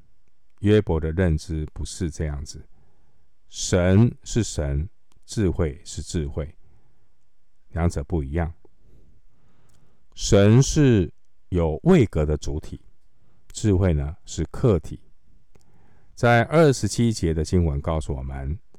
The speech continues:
神是那位看见智慧、述说、坚定、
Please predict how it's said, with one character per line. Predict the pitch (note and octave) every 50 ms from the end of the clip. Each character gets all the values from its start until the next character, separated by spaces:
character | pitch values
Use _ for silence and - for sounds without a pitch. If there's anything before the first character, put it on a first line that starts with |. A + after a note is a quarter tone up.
| - - - - - -
神 | - - E2+ F2 F#2+
是 | G2 - A2+ F#2+
那 | F#2 F#2+ F#2
位 | F2 E2 F2+ F2+ E2 D#2 D#2 - -
看 | - - - C#3+ B2 F#2+ D#2+
见 | D#2 - G#2 F#2+ D#2+ D2
智 | - - - D#2+
慧、 | D2 D2 D#2+ D#2+ C#2+ C2 - - - - - - - - - - - - -
述 | - - - F3 D3+ G#2 -
说、 | - G#2+ G2+ G2+ G2+ - - - - - - - - -
坚 | - - A2 G#2+ G#2+ G#2+
定、 | - A#2+ G#2 E2+ C#2+